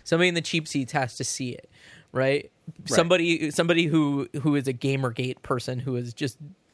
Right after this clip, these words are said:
Speaker 1: just doesn't understand nuance has to understand it. Um,
Speaker 2: Right,
Speaker 1: if you're
Speaker 2: so
Speaker 1: a Gamergate person and this, and you've listened to our podcast, I, that's not even possible. I don't even think that's,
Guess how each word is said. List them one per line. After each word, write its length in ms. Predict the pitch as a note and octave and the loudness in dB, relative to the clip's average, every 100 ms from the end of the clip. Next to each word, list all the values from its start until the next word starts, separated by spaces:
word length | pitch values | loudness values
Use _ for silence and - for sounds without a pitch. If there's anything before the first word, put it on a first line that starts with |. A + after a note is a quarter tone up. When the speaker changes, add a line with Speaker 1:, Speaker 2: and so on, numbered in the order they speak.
| - | -2
Speaker 1:
just 320 | F3 C3+ C3 | 0 0 2
doesn't 300 | D#3 C#3+ D3 | 2 2 0
understand 540 | D3 C3+ - C#3 B2+ | 0 -2 0 -2 -2
nuance 500 | C3 C3 B2+ C3 - - - | -2 -2 -2 -8 -12 -20 -20
has 260 | - C#3+ B2+ | -2 0 0
to 280 | - C3 B2+ - | -2 -4 -6 -4
understand 580 | C#3+ B2 A#2+ - B2+ - | -2 -2 -4 -6 -8 -8
it. 240 | - - - C#3+ - - _ - | -14 -16 -20 -20 -20 -20 _ -10
Um, 400 | C3 C3 - - _ _ _ _ _ _ - | -8 -6 -10 -16 _ _ _ _ _ _ -2
Speaker 2:
Right, 200 | C3 A2+ | 0 2
Speaker 1:
if 60 | |
you're 100 | E3 G#3 | 6 6
Speaker 2:
so 100 | C3 | 6
Speaker 1:
a 40 | |
Gamergate 520 | C#3 E3 E3 E3 - | 2 2 2 0 -2
person 440 | - E3+ D#3 E3 D#3 | -2 -2 0 0 -2
and 220 | - C3+ | -2 -2
this, 340 | D3 - - | -2 -4 -10
and 220 | - C#3+ C#3 | -8 -2 -2
you've 220 | D3+ C#3 | -2 0
listened 300 | C#3 - D#3 | -2 0 0
to 80 | D3+ | 0
our 120 | C#3 | 0
podcast, 800 | - C3+ C#3+ D#3+ D#3 D#3 - - _ - | -2 -2 0 0 0 -2 -6 -16 _ -16
I, 300 | - - D#3+ - | -10 -8 -8 0
that's 260 | F#3+ F3 | 0 2
not 140 | D#3+ B2+ | -2 -4
even 180 | B2+ | -6
possible. 520 | A#2+ - - - - - | -10 -10 -12 -14 -14 -8
I 80 | C#3 | -4
don't 120 | C#3+ | -4
even 120 | C3+ | -6
think 180 | B2+ C3+ | -10 -12
that's, 200 | - - | -14 -18